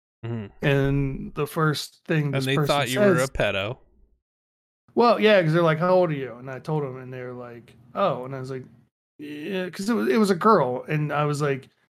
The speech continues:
Speaker 2: she's like, "Oh, people always jump into my game when it says gamer girl." And I'm like, "Dude, I jumped into your game 'cause it said mic required, and nobody ever talks in this game." So I wanted to,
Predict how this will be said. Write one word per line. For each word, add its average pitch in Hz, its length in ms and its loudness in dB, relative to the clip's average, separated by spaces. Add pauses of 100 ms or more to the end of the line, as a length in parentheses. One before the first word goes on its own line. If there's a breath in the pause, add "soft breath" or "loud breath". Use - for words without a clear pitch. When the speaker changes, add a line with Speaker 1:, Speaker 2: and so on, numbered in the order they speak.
(260)
Speaker 2:
she's 165 160 0
like, 165 140 2
"Oh, 175 160 2
people 202 320 2
always 175 220 6
jump 160 180 2
into 156 140 2
my 151 100 0
game 156 200 0
when 151 80 0
it - 20 -8
says 147 160 -8
gamer 156 300 -2
girl." 131 180 -8
And 127 80 -12
I'm 127 100 -12
like, 120 220 -16 (240)
"Dude, 170 260 -4
I 170 140 0
jumped 226 240 4
into 196 140 4
your 160 80 4
game 165 180 2
'cause 156 100 2
it 151 80 0
said 151 240 -2
mic 147 400 -2
required, 139 500 -6
and 123 80 -10
nobody 147 360 -4
ever 135 160 -6
talks 139 320 -8
in 131 80 -12
this 123 140 -16
game." 143 280 -20
So 139 160 -12
I 139 60 -6
wanted 139 340 -4
to, 123 60 -10